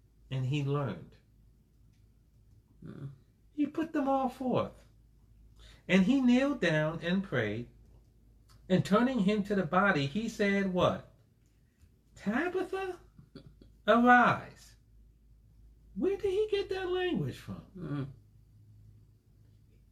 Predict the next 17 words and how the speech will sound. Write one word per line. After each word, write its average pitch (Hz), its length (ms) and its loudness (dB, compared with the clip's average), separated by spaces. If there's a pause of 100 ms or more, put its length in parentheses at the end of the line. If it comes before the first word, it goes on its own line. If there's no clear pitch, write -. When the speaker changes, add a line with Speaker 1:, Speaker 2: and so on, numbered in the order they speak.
Speaker 1:
He 285 320 2
got 233 320 4
it 226 140 2
from 202 320 0
Jesus. 180 540 -4 (220)
He 220 260 2
Speaker 2:
Yes. 262 60 -2
Speaker 1:
was 139 280 2
following 269 1160 2 (340)
Jesus's 175 840 0
lead. 127 460 -4 (2000)
He 254 120 -2
said, 202 180 6
"I've 285 180 2
been 247 240 4
here 226 180 2
before. 127 480 -6